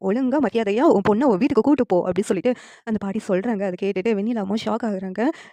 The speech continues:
வெண்ணிலா என்ன பண்ணான்னு தெரியலையே அப்படின்னு சொல்லிட்டு வேகமா வெண்ணிலா அம்மா இங்க அன்போட வீட்டுக்கு வர்றாங்க. அன்போட வீட்டுக்கு வந்ததும் பாட்டி வந்துட்டு, "வெண்ணிலாவோட அம்மா நீ தானா? நான் தான் உனக்கு கால் பண்ணேன். உன் பொண்ணை மரியாதையா உன் வீட்டுக்கு கூட்டு போயிடு," அப்படின்னு சொல்லிட்டு பாட்டி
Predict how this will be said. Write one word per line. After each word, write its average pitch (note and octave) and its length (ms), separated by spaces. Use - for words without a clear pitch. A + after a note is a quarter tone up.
வெண்ணிலா A#3+ 220
என்ன G#3+ 240
பண்ணான்னு G#3 260
தெரியலையே G#3 360
அப்படின்னு G3 140
சொல்லிட்டு A#3 520
வேகமா A#3+ 340
வெண்ணிலா A3 220
அம்மா G#3 420
இங்க G#3 200
அன்போட A3 360
வீட்டுக்கு G#3 280
வர்றாங்க. F#3 500
அன்போட B3 380
வீட்டுக்கு G#3+ 260
வந்ததும் A3+ 680
பாட்டி B3 300
வந்துட்டு, A3 320
"வெண்ணிலாவோட B3 320
அம்மா A3 260
நீ A3 120
தானா? G#3+ 340
நான் G#3 260
தான் C#4 100
உனக்கு G#3 200
கால் G#3 280
பண்ணேன். F#3 180
உன் F#3+ 120
பொண்ணை A3 240
மரியாதையா A3 300
உன் G#3+ 120
வீட்டுக்கு A#3 300
கூட்டு A3+ 80
போயிடு," F3 240
அப்படின்னு F#3 160
சொல்லிட்டு G3 300
பாட்டி G#3 220